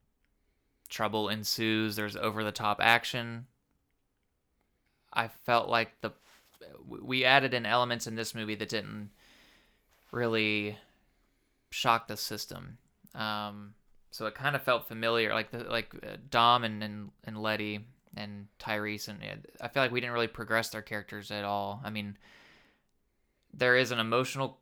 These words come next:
core to the film with, uh, Dom and John Cena. That's maybe a little undercooked, but I did like that. But at the same time, e-, even though I like that, it,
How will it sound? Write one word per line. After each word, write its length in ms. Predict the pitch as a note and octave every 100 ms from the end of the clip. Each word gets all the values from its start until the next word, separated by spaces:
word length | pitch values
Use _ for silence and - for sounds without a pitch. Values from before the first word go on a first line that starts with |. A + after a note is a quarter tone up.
| _
core 220 | - D3
to 60 | C#3
the 80 |
film 440 | C#3+ D#3+ D3+ D3+ D#3 _
with, 240 | A2+ A2 A2+
uh, 300 | G#2+ G#2 G#2
Dom 280 | A2 A2 G#2+
and 220 | G#2 G2+ - _ -
John 240 | A2+ G#2+
Cena. 460 | - A#2+ B2 C#3 C#3 _ _ _ _ _
That's 240 | G#2+ -
maybe 220 | A2+ A2+ A2
a 60 |
little 320 | G#2+ G#2+ G#2 G#2 _ -
undercooked, 760 | A#2 A2 G#2+ C3 A#2 - - - -
but 280 | G#2 G2 - _ - _ _ -
I 100 | A2+
did 220 | B2 A2
like 280 | G#2+ A2+ G#2+
that. 340 | A2 C3 D#3+ D3 - _ _ _
But 140 | A#2+
at 160 | A2+ A2+
the 40 | G#2+
same 240 | C3 B2
time, 520 | - B2 A#2 A2+ G#2+ - _ _ _ _ -
e-, 60 | - -
even 200 | A2+ A#2+
though 60 |
I 100 | A2+
like 260 | G#2+ C3 -
that, 300 | A2 G#2+ -
it, 140 | -